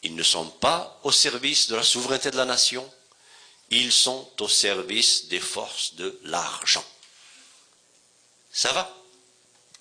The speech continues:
Alors voilà ce qu'on appelle l'efficacité de l'État.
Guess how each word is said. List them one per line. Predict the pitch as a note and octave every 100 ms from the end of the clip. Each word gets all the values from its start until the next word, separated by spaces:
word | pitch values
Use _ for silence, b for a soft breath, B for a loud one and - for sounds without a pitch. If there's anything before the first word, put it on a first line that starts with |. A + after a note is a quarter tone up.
| - - -
Alors | F#2 G2+
voilà | F#2 B2 C#3
ce | B2+
qu'on | G2
appelle | F2+ - A#2 A2+ -
l'efficacité | G2+ - - - - G#2 A2 - B B B B B B B B -
de | G#2
l'État. | E2 -